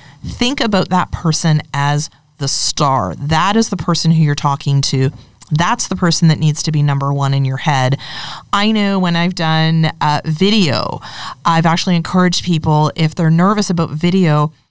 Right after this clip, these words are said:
think about the person that you're talking to. Think about the audience of one. And I think that's the switch that we need to make, because so many videos out there, I think, "Wow,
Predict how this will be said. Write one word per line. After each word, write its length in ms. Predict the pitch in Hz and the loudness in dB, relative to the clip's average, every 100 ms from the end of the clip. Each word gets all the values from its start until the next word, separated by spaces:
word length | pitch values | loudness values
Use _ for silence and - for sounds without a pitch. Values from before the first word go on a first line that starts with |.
| _ - - | _ -20 -12
think 340 | - 220 285 - | -2 -2 0 -2
about 500 | 262 175 151 160 - | -2 0 0 0 0
the 80 | |
person 720 | 170 - - 151 - 160 147 - _ _ _ _ | -2 -2 0 -2 0 0 0 -2 _ _ _ _
that 140 | 160 175 | -6 0
you're 120 | 165 | -2
talking 460 | - 151 156 156 | 0 -2 2 2
to. 300 | 151 - 131 - _ _ _ _ - | 2 0 -4 -8 _ _ _ _ -6
Think 180 | 220 226 | -4 -2
about 240 | 262 269 | -2 -2
the 120 | 277 - | -4 -2
audience 460 | 180 190 190 190 | 0 2 2 0
of 200 | 185 165 | -2 0
one. 360 | 147 143 120 - _ _ _ _ _ _ _ _ - | 0 0 0 -6 _ _ _ _ _ _ _ _ -8
And 120 | 175 190 | -2 0
I 80 | |
think 260 | 196 247 - | 2 -2 -2
that's 300 | 165 240 - | -4 -4 -4
the 120 | 254 | -4
switch 540 | 233 - - 175 - - | -2 -2 0 0 0 -4
that 160 | 180 | -2
we 100 | 170 | 0
need 220 | 160 156 | 2 2
to 100 | 151 | 0
make, 480 | 147 147 147 135 - - - - | 2 2 2 0 -4 -12 -16 -14
because 240 | - 208 190 | -4 0 0
so 320 | - - 233 | 0 0 0
many 220 | 269 262 | 0 0
videos 420 | 196 196 202 190 185 | 0 2 2 2 0
out 220 | 165 170 | 0 0
there, 200 | 175 160 | 2 2
I 100 | 147 | 2
think, 300 | 151 165 160 | 0 0 -2
"Wow, 540 | 185 240 262 233 156 | 0 0 2 2 2